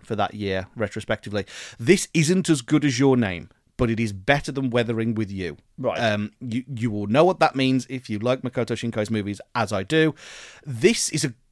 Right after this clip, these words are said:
Speaker 1: it's kind of like a very sprawling road trip movie that is also about saving the world from an invisible demon. Um, starts off in a young town. A young girl called Suzume directs somebody to a shrine. A giant worm comes out of it. They then go across the whole of Japan trying to shut doors.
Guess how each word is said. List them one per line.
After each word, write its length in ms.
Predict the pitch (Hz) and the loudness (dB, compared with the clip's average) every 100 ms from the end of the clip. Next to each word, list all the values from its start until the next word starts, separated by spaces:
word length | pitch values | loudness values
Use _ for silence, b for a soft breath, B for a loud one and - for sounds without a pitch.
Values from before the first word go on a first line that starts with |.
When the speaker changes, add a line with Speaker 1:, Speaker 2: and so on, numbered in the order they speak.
| - | -6
Speaker 1:
it's 160 | 151 - | -6 -2
kind 240 | 165 196 | 0 0
of 60 | 185 | 0
like 140 | 180 | 0
a 40 | 131 | 2
very 260 | 156 165 | 2 2
sprawling 640 | - - 165 151 139 139 123 | -2 -2 2 2 4 2 4
road 280 | 135 139 127 | 4 4 2
trip 240 | 127 113 | -4 -2
movie 280 | 107 101 98 | -4 -4 -6
that 120 | 104 - | -8 -8
is 280 | 117 - 117 | -8 -6 -6
also 300 | 120 120 107 | -2 0 2
about 260 | 104 107 | 2 0
saving 340 | - 113 107 107 | 2 0 2 -2
the 60 | |
world 300 | 104 104 101 | 0 -2 -2
from 220 | - 107 | -6 -4
an 60 | 107 | -2
invisible 380 | 104 104 98 101 | -4 -6 -6 -6
demon. 340 | 113 123 185 - b b b b _ | -2 0 0 -4 b b b b _
Um, 460 | 123 120 117 113 - _ _ _ _ _ _ - - | 2 2 4 0 -4 _ _ _ _ _ _ -14 -8
starts 400 | - 160 160 165 | 6 6 8 4
off 140 | 156 | 2
in 80 | 135 | 2
a 20 | |
young 280 | 120 123 123 | 2 4 2
town. 400 | - 123 110 104 | 2 2 2 0
A 40 | 117 | 0
young 160 | 135 123 | 0 2
girl 120 | 117 | 0
called 200 | 123 107 | -2 -4
Suzume 500 | 117 107 110 104 117 117 | -4 -2 -2 -2 -4 -6
directs 300 | 120 120 - | -2 0 0
somebody 220 | 117 101 | -4 -4
to 340 | - 104 101 - | -4 -4 -4 -8
a 60 | |
shrine. 560 | 113 - 147 127 117 113 b b - | -10 2 4 4 2 -2 b b -10
A 60 | |
giant 300 | 107 131 123 | 0 2 2
worm 180 | 113 110 | 0 -2
comes 200 | 113 107 | -2 0
out 140 | 107 104 | 0 0
of 60 | |
it. 120 | 107 101 | -2 -2
They 80 | |
then 160 | 104 107 | -2 -2
go 80 | 104 | -4
across 240 | 101 110 | -4 -6
the 40 | - | -2
whole 100 | 131 | -2
of 60 | |
Japan 260 | 113 113 104 | -2 -2 -2
trying 200 | 107 107 | -2 -6
to 80 | 101 | -6
shut 280 | - 123 - | -8 -10 -4
doors. 300 | 101 92 | -2 -2